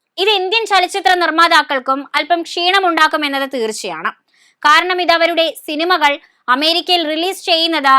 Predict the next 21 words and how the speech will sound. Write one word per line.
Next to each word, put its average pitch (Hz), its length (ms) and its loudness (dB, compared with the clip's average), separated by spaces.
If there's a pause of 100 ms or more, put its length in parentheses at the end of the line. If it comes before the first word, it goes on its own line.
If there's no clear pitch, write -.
(180)
ചിലവേറിയതാക്കും. 233 840 -4 (580)
കഴിഞ്ഞ 403 260 2 (100)
ദശകത്തിൽ 381 480 -2 (240)
ഇന്ത്യൻ 370 260 -2 (100)
സിനിമകൾ 339 400 0 (260)
അമേരിക്കയിൽ 311 560 -2 (260)
മികച്ച 349 320 -2 (100)
പ്രകടനം 302 460 0
കാഴ്ചവെച്ചിട്ടുണ്ട് 302 920 0
എന്നത് 240 240 -2 (140)
ശ്രദ്ധേയമാണ്. 226 640 -6 (640)
ഇന്ത്യൻ 339 220 2 (100)
സിനിമകൾ, 311 360 -2 (100)
പ്രത്യേകിച്ച് 285 520 -2 (460)
ദക്ഷിണേന്ത്യൻ 381 640 -2
സിനിമാ 349 260 2 (100)
വ്യവസായത്തിൽ 339 640 0
നിന്നുള്ള 311 280 0 (200)
സിനിമകൾ 294 420 0 (400)
അമേരിക്കയിൽ 311 500 -2 (160)
മികച്ച 320 300 -4